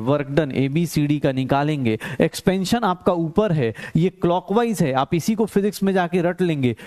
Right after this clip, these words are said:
कि जब क्लॉकवाइज होगा तो नेगेटिव वर्क डन, और एंटी क्लॉकवाइज होगा, अगर एंटी क्लॉकवाइज होगा तो पॉजिटिव वर्क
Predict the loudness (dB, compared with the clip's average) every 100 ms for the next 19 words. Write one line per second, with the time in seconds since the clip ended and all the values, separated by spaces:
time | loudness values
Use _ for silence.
0 | -4 0 0 0 0 0 2 0 2 0
1 | 2 2 0 -6 -2 0 2 2 0 0
2 | 0 0 2 0 -2 -4 0 2 2 0
3 | 0 0 0 0 0 0 0 0 0 0
4 | 0 0 0 0 0 0 -2 0 0 0
5 | 0 0 0 0 0 -2 0 0 0 -2
6 | -2 -2